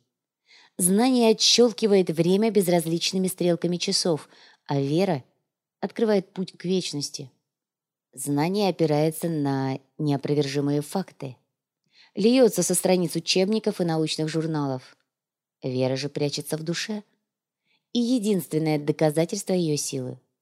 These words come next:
твоя крепость. Перспектива и надежда, песчинка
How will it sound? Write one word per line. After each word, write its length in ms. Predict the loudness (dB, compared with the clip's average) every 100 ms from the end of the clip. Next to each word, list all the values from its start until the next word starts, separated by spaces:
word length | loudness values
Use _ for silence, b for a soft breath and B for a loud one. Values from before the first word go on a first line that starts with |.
| _ -4
твоя 180 | 0 0
крепость. 540 | -2 -6 -6 -14 -18 _ _ _ _ _ _ _ _ _ _ _ _ _ _ _ _
Перспектива 800 | 0 0 0 -4 -2 2 4 4
и 240 | 2 0 0
надежда, 840 | 2 0 2 4 4 0 -4 -4 -12 _ _ _ -8
песчинка 680 | -2 0 0 -2 -4 -6